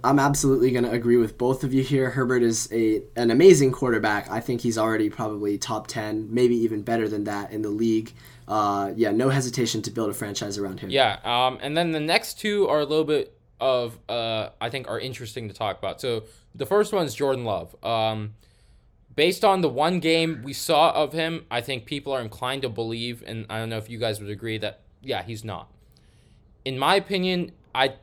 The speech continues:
Speaker 2: don't think you can build a franchise around Jordan Love, given what we've seen now. But I do think there is, I think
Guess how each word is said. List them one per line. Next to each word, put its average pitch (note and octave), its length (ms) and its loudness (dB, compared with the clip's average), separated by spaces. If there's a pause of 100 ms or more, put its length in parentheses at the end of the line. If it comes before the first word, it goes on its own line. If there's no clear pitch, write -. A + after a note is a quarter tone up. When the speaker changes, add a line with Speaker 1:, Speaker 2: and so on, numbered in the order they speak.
(140)
Speaker 2:
don't E3 280 2
think D#3+ 340 -4
you D#3 80 -10
can C3 400 -6
build C3 200 -4
a B2+ 80 -4
franchise A#2 720 -6
around A#2+ 420 -4
Jordan A2+ 360 -4
Love, G#2+ 220 -4 (360)
given D#3 320 2
what B2+ 160 0
we've A#2 160 -8
seen A2+ 300 -10
now. F#2 320 -6 (460)
But A2 400 -2
I C3 140 0
do D#3 380 -2
think D#3+ 500 -4 (160)
there C#3+ 440 0
is, C#3 360 -2 (400)
I D3+ 120 4
think G3 380 -4